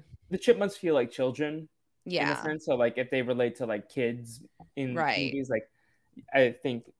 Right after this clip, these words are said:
Speaker 1: they could. And then there's the
Speaker 2: Cute
Speaker 1: Shy
Speaker 2: talk-,
Speaker 1: Kid.
Speaker 2: cute, yeah, yeah, cute talking animals. They're brothers. Like, my kids
Speaker 1: Yeah.
Speaker 2: are bro-, they identify with, like, family <laughs> dynamics. Um,
Speaker 1: Yeah.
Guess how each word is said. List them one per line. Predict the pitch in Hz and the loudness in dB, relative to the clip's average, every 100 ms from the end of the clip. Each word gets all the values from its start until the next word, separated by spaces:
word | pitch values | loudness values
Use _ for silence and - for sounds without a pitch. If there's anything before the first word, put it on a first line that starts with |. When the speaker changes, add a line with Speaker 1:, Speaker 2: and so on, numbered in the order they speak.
| _ _ _ | _ _ _
Speaker 1:
they | 143 131 | -6 -2
could. | 131 - | -2 2
And | 151 | 2
then | 139 | 4
there's | 139 139 | 4 4
the | 143 | 2
Speaker 2:
Cute | 302 | 6
Speaker 1:
Shy | 175 160 | 10 10
Speaker 2:
talk-, | 320 320 | 10 8
Speaker 1:
Kid. | 160 285 285 294 | 6 6 4 -2
Speaker 2:
cute, | - | -4
yeah, | 277 269 233 202 196 196 | 4 8 10 10 8 4
yeah, | 240 214 | 2 4
cute | 208 - 302 - | 4 -2 -8 -4
talking | 311 302 311 285 | -2 -2 -2 -4
animals. | - 226 226 226 220 220 214 | 0 2 2 0 0 0 0
They're | 269 | 0
brothers. | 233 190 190 190 202 202 196 196 190 | -2 4 6 6 4 2 2 0 0
Like, | 190 185 | -2 0
my | 185 | -4
kids | 175 131 110 110 | -2 0 0 -2
Speaker 1:
Yeah. | |
Speaker 2:
are | 190 | -6
bro-, | 180 180 151 | -4 -4 -2
they | 185 180 | 0 0
identify | 185 175 170 170 - 175 170 170 | 0 -2 -4 -6 -2 2 2 0
with, | 175 175 | -4 -6
like, | 165 - | -8 -6
family | 165 160 165 160 180 | -6 -6 -6 -6 -6
<laughs> | 233 190 | -4 -4
dynamics. | 180 165 165 165 139 | -4 -4 -4 -4 0
Um, | |
Speaker 1:
Yeah. | 131 117 113 | 2 2 0